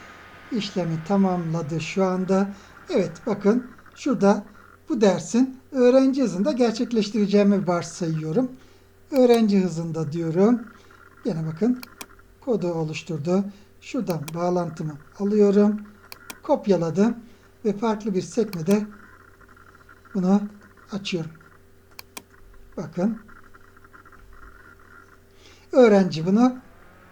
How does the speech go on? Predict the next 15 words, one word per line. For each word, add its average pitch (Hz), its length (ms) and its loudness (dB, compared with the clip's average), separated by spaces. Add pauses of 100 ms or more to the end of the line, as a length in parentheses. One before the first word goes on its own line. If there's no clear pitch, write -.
(200)
nasıl 202 360 2
görecek? 165 500 -2 (120)
E, 180 260 -2
kendi 202 220 -2
sayfasında 165 520 -6
öğrenci 190 420 4
modunda 160 440 -4 (520)
paylaştırdım. 175 720 -2 (320)
Şuraya 208 480 2 (460)
isim 208 360 -2
giriyorum. 160 520 -2 (760)
E, 160 340 2 (2000)
işte 190 400 -2 (460)
öğrencimizin 160 840 -2 (100)
ismi 180 520 -2